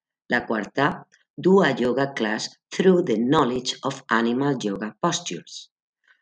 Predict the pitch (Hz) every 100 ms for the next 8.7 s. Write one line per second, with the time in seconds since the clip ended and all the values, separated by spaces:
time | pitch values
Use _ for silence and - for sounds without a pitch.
0 | _ - 185 185 113 - 113 185 - -
1 | - _ 202 208 190 170 - 95 92 -
2 | - _ _ - 156 147 165 120 95 -
3 | - - _ - 185 190 190 120 120 117
4 | - - 113 - 101 85 90 - - _
5 | _ _ _ _ - 101 120 117 - 135
6 | 185 _ _ _ _ 170 175 135 123 104
7 | - - 135 139 135 143 139 113 110 113
8 | 104 101 - 151 92 - -